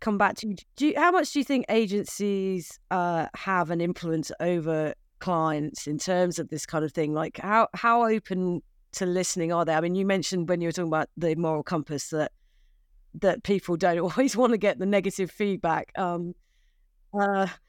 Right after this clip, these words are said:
s-, do you, I mean, uh, in your experience and maybe in looking at what you see in the wider industry, do you thi-, do you think agencies are in a good position to be able to help clients in this way, or is it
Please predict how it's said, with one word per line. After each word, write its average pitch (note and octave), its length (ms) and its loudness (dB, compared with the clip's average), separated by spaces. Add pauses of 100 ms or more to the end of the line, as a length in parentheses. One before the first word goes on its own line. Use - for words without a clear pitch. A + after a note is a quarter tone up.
(480)
s-, - 100 -20 (260)
do D4+ 120 4
you, C#4+ 80 4 (100)
I B3 80 6
mean, C4 220 4
uh, C4 140 2 (420)
in C4 160 0
your C#4+ 200 6
experience C4 560 2
and A#3 100 0
maybe A#3 300 2
in A3 160 2
looking G#3 400 0
at - 80 -8 (240)
what G#3 160 0
you G3 80 -2
see G#3+ 220 2
in G3 100 2
the F#3+ 80 0
wider F#3+ 320 2
industry, F3+ 340 -4
do B3+ 120 -2
you A#3 60 0
thi-, - 220 0
do D4+ 120 -2
you D4+ 40 2
think E4 240 0
agencies A#3 540 0
are G#3+ 60 2
in G#3+ 60 2
a G3+ 60 0
good A3 320 0
position A#3+ 480 -2
to A3 180 0
be A3 140 -2
able G#3 300 2
to G#3 140 -6
help G3+ 280 0
clients G3 420 -2
in G3 100 -2
this F#3 180 -4
way, F#3+ 380 0
or G3 340 0 (720)
is G3+ 160 0
it G#3 200 0